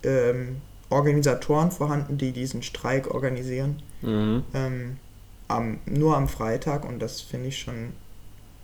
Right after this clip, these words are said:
Speaker 1: echt ganz schön, <laughs> das finde ich schon ganz schön stark. Also es gibt auf dieser Seite auch so eine Karte, wo man sich das nochmal genau angucken kann. Ähm, ja.
Speaker 2: Ja.
Speaker 1: Ich find's eine sehr, sehr interessante Sache und ich bin auf jeden Fall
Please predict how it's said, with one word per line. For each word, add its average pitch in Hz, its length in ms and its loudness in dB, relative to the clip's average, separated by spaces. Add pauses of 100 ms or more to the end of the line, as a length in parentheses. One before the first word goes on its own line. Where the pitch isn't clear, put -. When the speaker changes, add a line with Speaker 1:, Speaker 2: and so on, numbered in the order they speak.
Speaker 1:
echt - 380 0
ganz 156 220 4
schön, 151 320 2 (420)
<laughs> - 440 0
das 147 160 6
finde 165 120 8
ich 170 100 4
schon 156 100 6
ganz 147 200 6
schön 143 100 4
stark. - 340 2
Also 135 140 0
es 139 100 -2
gibt - 200 2
auf 139 80 2
dieser 147 180 6
Seite 127 280 6
auch 131 60 0
so 127 120 -4
eine 123 100 0
Karte, 156 400 6 (380)
wo 135 80 0
man 131 80 2
sich - 100 -2
das - 140 -4
nochmal 123 160 -2
genau 113 160 0
angucken 139 420 2
kann. 135 300 -2 (800)
Ähm, 117 480 -4 (1120)
ja. 110 140 6 (480)
Speaker 2:
Ja. 110 200 2 (380)
Speaker 1:
Ich 190 160 6
find's 202 240 6
eine 185 220 6 (180)
sehr, 160 320 10
sehr 165 160 10
interessante 170 540 6
Sache 156 320 4
und 147 160 6
ich 160 140 2
bin 156 180 6
auf 151 160 2
jeden 156 160 8
Fall 156 320 6